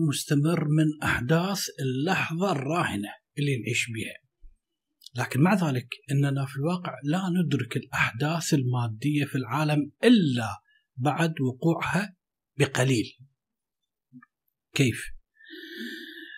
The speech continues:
أحد أكثر النتائج غرابة في علم الأعصاب هي أن الوعي غالبا ما يكون آخر من يعلم. هاي حلقة اليوم نتحدث بها عن الوعي، وأن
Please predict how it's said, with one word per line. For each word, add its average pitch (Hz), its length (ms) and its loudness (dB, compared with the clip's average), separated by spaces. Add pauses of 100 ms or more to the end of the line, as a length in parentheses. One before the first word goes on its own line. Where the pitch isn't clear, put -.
(200)
أحد - 560 10 (160)
أكثر 143 500 6
النتائج 131 680 4
غرابة 123 500 2
في 131 220 4
علم 160 240 6
الأعصاب 170 680 4
هي 147 220 8
أن 143 520 6
الوعي 160 480 6
غالبا 160 420 4
ما 156 240 4
يكون 185 440 6 (120)
آخر 214 560 8
من 131 240 8
يعلم. 123 600 4 (1700)
هاي 139 120 6
حلقة 113 380 -2
اليوم 98 280 -4 (160)
نتحدث 117 400 -4
بها 113 180 0
عن 110 160 -2
الوعي، 107 380 -4 (500)
وأن 120 260 0